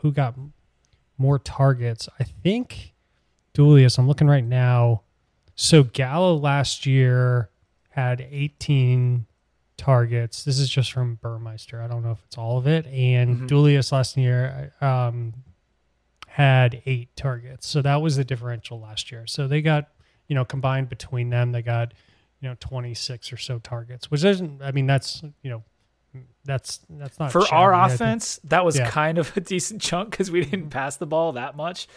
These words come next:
Speaker 1: Yeah.
Speaker 2: But I feel comfortable with where we're at with tight end and the way they've been talking about the young guys, Saint Germain, Benji Gosnell, Daquan Wright.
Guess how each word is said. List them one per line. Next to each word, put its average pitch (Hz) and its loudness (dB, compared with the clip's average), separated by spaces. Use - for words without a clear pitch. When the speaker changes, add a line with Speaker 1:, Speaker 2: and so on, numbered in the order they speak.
Speaker 1:
Yeah. 120 -10
Speaker 2:
But 139 0
I 143 0
feel 240 2
comfortable 160 -2
with 135 -2
where 147 0
we're 139 4
at 135 0
with 127 -6
tight 139 -4
end 143 -2
and 131 -6
the 127 -4
way 139 0
they've 135 0
been 127 -6
talking 143 0
about 127 -4
the 120 -10
young 131 -6
guys, 131 -2
Saint 127 -6
Germain, 131 -4
Benji 147 -4
Gosnell, 135 0
Daquan 135 -2
Wright. 117 -6